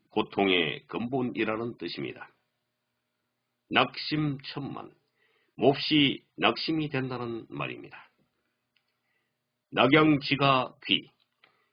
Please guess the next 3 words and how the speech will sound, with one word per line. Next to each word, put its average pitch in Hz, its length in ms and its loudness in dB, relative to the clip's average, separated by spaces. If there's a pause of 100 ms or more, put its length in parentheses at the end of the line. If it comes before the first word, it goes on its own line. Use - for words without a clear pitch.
(200)
훌륭한 147 400 6
글을 160 460 0
베끼느라고 139 1120 -2